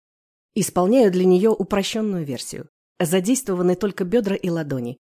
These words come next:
которые движутся параллельно друг другу. Оля, как обычно, подносит два пальца ко рту и, не касаясь ими губ,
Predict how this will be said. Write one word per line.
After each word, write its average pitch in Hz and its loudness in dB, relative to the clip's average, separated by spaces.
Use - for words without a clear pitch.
которые 160 0
движутся 160 -2
параллельно 175 -2
друг 165 -6
другу. - -12
Оля, 269 4
как 220 -2
обычно, 160 -4
подносит 226 2
два 208 0
пальца 170 -4
ко 180 -2
рту 277 -4
и, 214 0
не 208 4
касаясь 175 -4
ими 156 0
губ, 185 -6